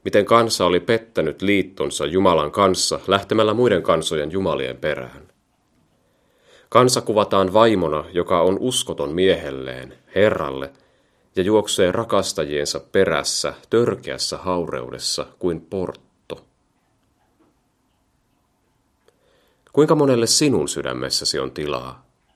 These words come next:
Ihminen on tarkoitettu rakastamaan Jumalaa yli kaiken. Jumala tahtoo koko ihmisen sydämen, että hän voisi antaa itsensä meille kokonaan, meidän Jumalaksemme, ja olla meidän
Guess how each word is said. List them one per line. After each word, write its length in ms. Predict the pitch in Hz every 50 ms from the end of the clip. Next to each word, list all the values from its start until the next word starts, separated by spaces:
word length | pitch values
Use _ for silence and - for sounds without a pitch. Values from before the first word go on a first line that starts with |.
| _ _ _ _ _ _ _ _ _ _ _ _ _ _ _ _ _ _ _ _ _ _ _ -
Ihminen 400 | 120 131 143 143 131 123 117 110
on 120 | 110 101
tarkoitettu 760 | - 127 135 135 127 - - 87 80 - - 73 - - 80
rakastamaan 720 | 80 85 90 87 85 82 78 - - 85 78 76 76 78 78
Jumalaa 460 | 92 98 92 80 73 69 67 67 64
yli 220 | 69 78 73 71
kaiken. 560 | - - 92 85 78 69 64 - - 73 71 - _ _ _ _ _ _ _ _ _ _ _ _ _ _ _ _ _ _ _ _ _ _ _ _ _ _ _ _ _ -
Jumala 280 | - 131 143 139 135 131
tahtoo 480 | 135 135 127 127 127 - 123 113 110 107
koko 360 | - 147 139 - 113 85 80
ihmisen 460 | 90 92 87 87 82 - - 76 73
sydämen, 680 | - - 98 95 85 78 71 69 67 65 65 67 - _ _ _ _ _ _ _ _ _ _ -
että 200 | - - - 107
hän 160 | 104 104 98
voisi 300 | 101 104 98 95 - -
antaa 340 | 110 120 120 101 110 101 -
itsensä 440 | - 135 131 - - 85 78 - 78
meille 320 | 73 76 76 76 76 76 73
kokonaan, 800 | - - 113 110 107 - 78 73 73 71 - - - - - - _ _ _ _ _ _ _ _ _ _
meidän 340 | - 104 110 117 110 98 95
Jumalaksemme, 960 | 90 107 107 101 85 69 64 64 67 - - - - 67 67 65 65 67 - - _ _ _ _ _ _ _ _ _ _ _ _ _ _ -
ja 100 | 98 - -
olla 380 | 120 123 117 98 80 73 - -
meidän 460 | 92 101 104 92 - 73 69 67 -